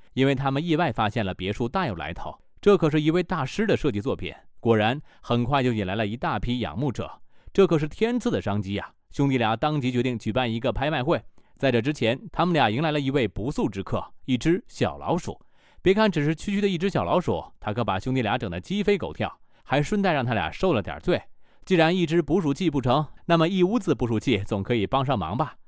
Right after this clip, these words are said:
可他们还是低估了小老鼠的能力，守了一夜，就让小老鼠昂首阔步从自己面前走了过去，而且是丝毫无损的那种。看来被整的又是兄弟俩，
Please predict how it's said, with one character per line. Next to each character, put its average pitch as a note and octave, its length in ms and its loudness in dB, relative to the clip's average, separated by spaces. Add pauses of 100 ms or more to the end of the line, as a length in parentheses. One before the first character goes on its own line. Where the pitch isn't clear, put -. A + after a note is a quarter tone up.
(280)
可 B2 140 2
他 C3+ 140 2
们 C3 120 0
还 A2+ 240 0
是 D3+ 140 2
低 C3+ 180 2
估 B2+ 80 -2
了 A#2 120 4
小 G2+ 140 -2
老 G#2 120 2
鼠 B2 100 -6
的 G#2 60 -2
能 F#2 160 -2
力， C#3+ 160 -2 (240)
守 - 180 2
了 D#2 100 -4
一 G2+ 200 -2
夜， E3 140 0 (360)
就 F#3 120 6
让 F3+ 160 6
小 D#3 140 4
老 E3 140 6
鼠 D3+ 200 2
昂 C3 220 -2
首 A2+ 160 0
阔 D#3+ 200 2
步 E3 260 2
从 G#2 180 -4
自 B2 140 -4
己 F#2 100 -2
面 A#2 200 -2
前 G#2+ 240 -4
走 F2 120 -4
了 D2 100 -8
过 G2 160 -2
去， F#2 200 -8 (380)
而 B2 180 4
且 B2+ 180 2
是 G#2 300 -2
丝 - 260 -2
毫 C3 180 0
无 B2+ 220 -2
损 - 140 -4
的 D#2+ 80 -8
那 F#2+ 140 -4
种。 E2+ 120 -8 (440)
看 C3+ 160 4
来 C3+ 240 2
被 D#3+ 120 0
整 A#2+ 140 -2
的 A2 60 0
又 C#3 140 0
是 A#2+ 120 -4
兄 C3+ 160 -2
弟 B2 80 -2
俩， G2 240 -2